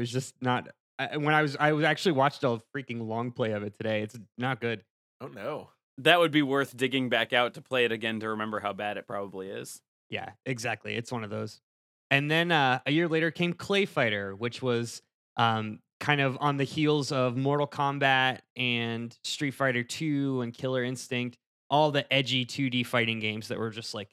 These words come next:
Speaker 1: killing it in
Speaker 2: Yeah.
Speaker 1: arcades and on the consoles. Genesis had Mortal Kombat, so the Super Nintendo had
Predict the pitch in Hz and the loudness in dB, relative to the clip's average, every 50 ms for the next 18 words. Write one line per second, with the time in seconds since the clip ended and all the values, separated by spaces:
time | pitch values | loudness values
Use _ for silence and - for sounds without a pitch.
0 | _ _ - - - 127 120 113 110 107 104 101 - 110 113 110 113 113 113 110 | _ _ -10 -4 -2 -2 -2 -2 -4 -6 -8 -6 -4 -2 -2 0 0 0 -2 -2
1 | - - 110 107 107 107 107 101 - - 107 104 104 104 107 - 107 107 104 - | -2 -2 -2 0 0 -2 -4 -6 -8 -8 -6 -6 -6 -6 -6 -6 -8 -8 -8 -8
2 | - 101 - _ _ _ _ - - 143 147 147 139 - - 147 - 160 147 131 | -12 -18 -18 _ _ _ _ -2 2 2 2 2 2 0 -2 -2 2 2 2 2
3 | 131 135 135 135 135 131 - 139 135 131 127 123 120 120 120 - - - - - | 2 2 2 2 2 2 0 0 0 0 2 2 2 2 2 0 -4 -8 -4 -2
4 | 131 117 117 117 113 110 - _ _ _ _ _ _ - - 131 - - 202 220 | 0 2 2 0 0 -2 -6 _ _ _ _ _ _ -4 -2 0 2 2 2 2
5 | 170 180 156 143 139 - - 226 247 220 180 151 135 110 135 123 123 127 127 135 | 4 4 4 2 4 4 4 4 6 6 4 6 6 6 6 6 6 4 2 2